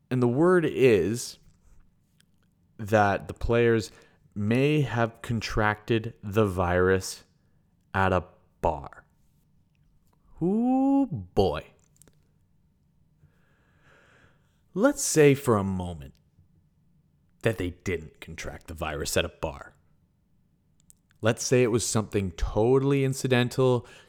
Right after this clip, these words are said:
totally innocuous, like getting it from, you know, close contact with a loved one or shopping for groceries or something like that.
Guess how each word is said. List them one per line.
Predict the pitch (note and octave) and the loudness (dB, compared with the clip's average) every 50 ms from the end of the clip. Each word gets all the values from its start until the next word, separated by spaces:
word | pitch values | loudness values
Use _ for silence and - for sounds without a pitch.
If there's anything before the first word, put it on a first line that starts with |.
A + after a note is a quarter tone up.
| _ - | _ -6
totally | - G2+ G2+ G#2+ A#2+ B2 B2+ B2+ | -2 2 2 4 4 4 4 4
innocuous, | A#2+ A#2 A2 A2 G#2 - - A#2+ A2 A2+ A2 G#2+ - - | 4 4 2 2 2 0 -2 0 2 2 2 2 0 0
like | A2 G2+ G2+ G2 - - - - - - _ _ - B2 | 0 0 0 0 -4 -12 -20 -20 -20 -20 _ _ -8 -4
getting | A2 A#2 B2+ C3 C#3+ D3 C#3 | 4 6 6 6 6 4 2
it | C#3 C3 C3+ - | 0 0 -2 -6
from, | - - C3 B2+ A#2+ A#2 A2+ A2+ A2 G#2+ G#2 G2 F#2+ - _ _ _ _ _ _ _ _ _ _ _ | -10 -4 0 0 2 2 2 0 -2 -4 -4 -6 -8 -12 _ _ _ _ _ _ _ _ _ _ _
you | A#2 A#2 G#2+ G#2+ | -8 -6 -4 -4
know, | G2 G2 | -4 -4
close | - - - C3+ C3 - - | -6 2 4 4 4 4 2
contact | - - C3+ B2 A2 - B2+ A#2 G#2+ - | -2 -2 -2 -2 0 0 0 -2 -2 -2
with | - - | -2 -2
a | F#2+ | -2
loved | F2+ F2+ G2 A#2 B2+ B2 A#2 A#2 | 0 2 4 4 4 4 4 0
one | B2+ B2+ B2 B2 B2 B2 A#2+ A#2 - - - - - - | 0 2 2 4 4 2 2 0 -4 -6 -14 -20 -20 -12
or | - F#2 F2 D#2+ D#2 | -10 -8 -8 -8 -8
shopping | - - - - A#2 A2 G#2 - G2 F2+ | -10 -6 0 2 4 4 4 2 0 -4
for | - - E2 | -4 -8 -12
groceries | - - - - F#2+ G2+ A#2 A#2+ A#2+ A2 - - B2+ B2 A#2+ A#2+ A#2 A2+ A2+ G#2+ - - - - - - - _ _ _ _ _ _ _ _ _ _ _ | -12 -10 -8 -2 4 6 6 6 6 4 0 -2 0 0 2 2 2 0 0 -2 -4 -10 -18 -20 -20 -20 -20 _ _ _ _ _ _ _ _ _ _ _
or | - | -6
something | - - - D3 C#3 D3 C#3 A#2+ | -6 -2 -2 -2 -2 -2 -2 -2
like | G#2 G2+ F#2 - | -2 -4 -4 -6
that. | - E2+ E2+ - - - | -10 -14 -14 -14 -18 -20